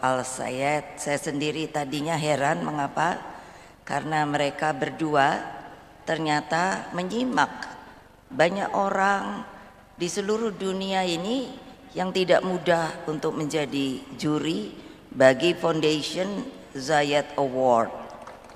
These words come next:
Dinominasikan, sehingga waktu saya dikatakan menjadi salah satu juri, saya tentunya bertanya, "Kenapa saya?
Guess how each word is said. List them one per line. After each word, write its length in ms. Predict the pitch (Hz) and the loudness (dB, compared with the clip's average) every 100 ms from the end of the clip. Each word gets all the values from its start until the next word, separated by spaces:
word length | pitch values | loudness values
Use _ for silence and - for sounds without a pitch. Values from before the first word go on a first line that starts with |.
| - - - - - - - - - - - - - - - - - - - - - - - - - - - - - - - - - - - - - - | -20 -18 -16 -16 -18 -20 -20 -20 -20 -20 -18 -18 -18 -18 -16 -14 -14 -14 -12 -10 -10 -12 -14 -14 -14 -14 -12 -12 -12 -12 -12 -14 -14 -14 -14 -14 -14 0
Dinominasikan, 1600 | 156 160 165 170 175 170 175 170 180 - - 214 247 254 - - - - - - - - - - - | 4 8 8 8 4 6 4 2 -2 -4 4 6 4 0 -8 -12 -14 -16 -20 -20 -20 -20 -20 -20 -2
sehingga 560 | 165 156 156 165 196 | 0 2 2 4 4
waktu 320 | 180 175 180 | 2 -2 -2
saya 400 | 175 175 185 202 | 0 0 2 2
dikatakan 1500 | 180 175 160 151 - - - - - - 147 165 156 175 170 165 | 2 0 0 -2 -6 -12 -20 -20 -18 -4 0 2 4 4 2 0
menjadi 320 | 156 156 160 | 0 2 2
salah 320 | 170 160 165 | 2 2 2
satu 400 | 165 165 180 170 | 2 -2 -2 -4
juri, 420 | 180 175 170 220 | 0 0 0 -2
saya 220 | - 175 | 0 -2
tentunya 560 | 175 170 170 190 208 190 | 0 -2 0 0 0 0
bertanya, 720 | 160 151 139 123 117 107 110 - - - - - - - | 0 0 0 0 -2 -6 -8 -12 -20 -20 -20 -20 -20 -8
"Kenapa 400 | 175 185 190 180 | -2 0 0 0
saya? 640 | 170 - 156 147 127 127 | 0 -2 -2 -2 -4 -4